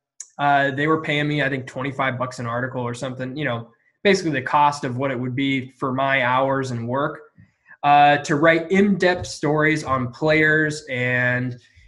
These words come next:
coaches and get to know your favorite person. And, um, uh,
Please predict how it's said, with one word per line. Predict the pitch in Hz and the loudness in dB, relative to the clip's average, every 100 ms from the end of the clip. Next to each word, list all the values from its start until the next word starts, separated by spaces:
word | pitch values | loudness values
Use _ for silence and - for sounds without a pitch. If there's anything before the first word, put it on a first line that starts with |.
| - - | -10 0
coaches | 220 214 196 180 170 160 147 131 | 2 2 4 6 6 2 -2 -4
and | 131 123 | -4 -2
get | 123 170 | -2 -2
to | 160 | -2
know | 160 | 0
your | 151 147 | 0 0
favorite | 151 139 113 - | 0 -2 -4 -2
person. | 175 170 165 156 151 147 - _ _ _ _ | 0 0 -2 -2 -2 -6 -12 _ _ _ _
And, | 143 143 143 143 | -2 0 0 0
um, | 139 139 135 135 135 - _ _ _ - _ _ | 2 4 2 0 -4 -10 _ _ _ -20 _ _
uh, | 135 131 131 127 | -6 -2 0 -2